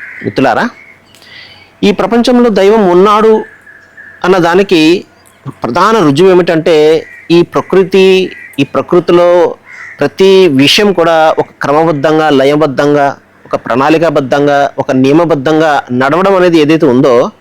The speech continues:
అదే పెద్ద రుజువు. దాని తర్వాత మన మానవ శరీరం.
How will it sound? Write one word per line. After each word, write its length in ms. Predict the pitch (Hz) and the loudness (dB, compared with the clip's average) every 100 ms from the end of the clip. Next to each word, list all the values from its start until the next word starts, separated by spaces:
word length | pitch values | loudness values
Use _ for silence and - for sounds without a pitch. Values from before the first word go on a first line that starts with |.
| _ _ - _ - | _ _ -20 _ -6
అదే 120 | 214 | -4
పెద్ద 240 | 226 185 | -2 0
రుజువు. 360 | 202 190 202 190 - - - - - _ _ _ 202 | 0 2 2 0 -6 -20 -20 -20 -20 _ _ _ -4
దాని 120 | 214 | -2
తర్వాత 340 | 208 208 233 | 0 -2 0
మన 400 | 202 196 185 190 | 0 0 0 0
మానవ 340 | 165 143 156 170 | 2 2 0 -2
శరీరం. 440 | - 131 139 135 | -2 -2 0 -2